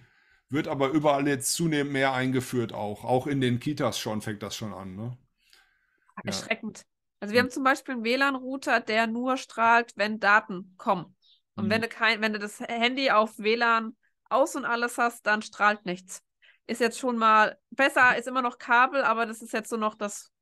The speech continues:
Speaker 2: Bessere, als wenn's hundert Prozent die ganze Zeit strahlt. Also es gibt schon viele Möglichkeiten,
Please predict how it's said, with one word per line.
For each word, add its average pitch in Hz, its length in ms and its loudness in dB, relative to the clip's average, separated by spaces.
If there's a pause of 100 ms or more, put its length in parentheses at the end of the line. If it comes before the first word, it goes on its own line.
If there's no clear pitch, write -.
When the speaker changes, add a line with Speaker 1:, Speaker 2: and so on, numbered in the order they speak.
(220)
Speaker 2:
Bessere, 240 340 4
als 220 200 4
wenn's 214 220 -2
hundert 220 220 0
Prozent 208 280 -6
die 202 40 -4
ganze 196 220 -6
Zeit 185 260 -4
strahlt. 165 380 0
Also 180 180 -4
es 185 100 -8
gibt 220 180 -10
schon 226 120 -8
viele 269 260 -2
Möglichkeiten, 214 920 -2